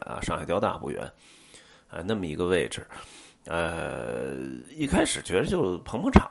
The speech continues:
嘛，应该也，呃，也没什么，因为他讲的那些东西啊，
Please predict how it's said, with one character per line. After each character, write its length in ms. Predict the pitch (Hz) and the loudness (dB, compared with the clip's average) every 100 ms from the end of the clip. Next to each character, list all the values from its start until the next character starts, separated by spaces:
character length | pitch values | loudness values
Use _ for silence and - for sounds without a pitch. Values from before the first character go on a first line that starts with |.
| - | -6
嘛， 160 | - - - - - | -8 -8 -14 -20 -18
应 160 | 85 107 | -12 -6
该 140 | 135 | -4
也， 220 | 139 - - - - - - - | -4 -6 -6 -12 -20 -20 -20 -10
呃， 340 | 85 80 71 | -6 -6 -6
也 140 | 62 78 | -6 -6
没 240 | 80 107 | -2 -2
什 100 | - | 0
么， 100 | 95 | -2
因 80 | 104 | -2
为 80 | 117 | -2
他 180 | 135 | -2
讲 240 | 139 - - - | -2 -4 -6 -8
的 80 | - | -10
那 180 | 104 117 | -6 -6
些 180 | 98 107 | -4 -6
东 200 | 123 127 | -4 -6
西 140 | 104 | -4
啊， 120 | - | -6